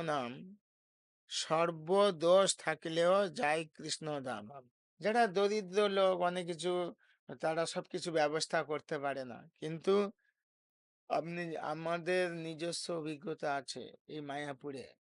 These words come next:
Speaker 1: কিছু, কিছু লোক আছে যারা হয়তো আপনারা, আপনাদের ধারণা মায়াপুরে ধনী লোকেরা বাস করছে অনেক বিল্ডিং এ। কিন্তু আপনি এখনো জানেন না,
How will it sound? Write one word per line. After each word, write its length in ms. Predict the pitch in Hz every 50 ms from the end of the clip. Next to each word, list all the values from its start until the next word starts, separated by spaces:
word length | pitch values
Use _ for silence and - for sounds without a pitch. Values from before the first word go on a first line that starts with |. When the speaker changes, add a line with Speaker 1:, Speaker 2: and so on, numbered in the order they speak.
| _ _ _ _
Speaker 1:
কিছু, 180 | 147 139 139 160 156
কিছু 280 | 160 160 147 - - 165 156
লোক 240 | 151 156 156 156 147
আছে 240 | 156 156 151 - 160 156
যারা 220 | 147 156 151 147 147 147
হয়তো 240 | 151 151 143 - 151
আপনারা, 360 | 143 143 151 151 156 165 165 160 156
আপনাদের 440 | 143 143 143 143 156 151 156 160 160
ধারণা 380 | 143 131 151 156 175 180 180 180 170 - - - _ _
মায়াপুরে 480 | 147 156 156 156 156 135 - 165 170 175
ধনী 280 | 147 143 151 156 156 156
লোকেরা 340 | 151 156 151 139 156 156 156
বাস 180 | 151 151 147 -
করছে 280 | - - 160 151 - - 156
অনেক 200 | 147 147 147 143
বিল্ডিং 280 | 139 143 143 131 135 123
এ। 100 | 117 117 123
কিন্তু 260 | - - 151 151 160
আপনি 240 | 151 143 147 160 165 165
এখনো 380 | 156 147 - - 165 175 190 190
জানেন 300 | 185 185 180 185 185 180 175
না, 160 | 165 156